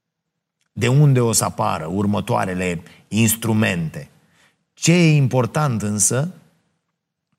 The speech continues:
e să ne asigurăm că există condițiile prielnice pentru ca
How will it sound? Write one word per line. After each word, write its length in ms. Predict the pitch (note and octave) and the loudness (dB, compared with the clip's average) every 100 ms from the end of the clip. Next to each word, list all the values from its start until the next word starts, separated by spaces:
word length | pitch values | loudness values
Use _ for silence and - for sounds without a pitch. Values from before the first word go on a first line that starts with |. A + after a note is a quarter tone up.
| _ | _
e 160 | B2+ C3 | 0 2
să 400 | B2 C3 B2 B2 - | 4 2 0 -2 -6
ne 120 | C3 | -2
asigurăm 460 | C3 - A#2 C#3+ C#3+ | -2 0 0 0 0
că 100 | C#3 | 0
există 460 | B2+ A#2 C3+ C#3 | 0 0 -2 -4
condițiile 840 | A2+ - B2 B2 C#3 - B2+ A#2+ G#2 | -4 -4 -2 0 0 0 0 -2 -4
prielnice 920 | - A#2 C3 C3+ G2+ F2+ F2 F2 F#2+ _ _ _ _ _ _ _ _ _ _ | -2 0 2 0 -2 -4 -8 -10 -12 _ _ _ _ _ _ _ _ _ _
pentru 320 | A2+ G#2 G2 | -6 -4 -6
ca 560 | E2+ G2+ F2+ F2 F2 | -6 -6 -4 -6 -10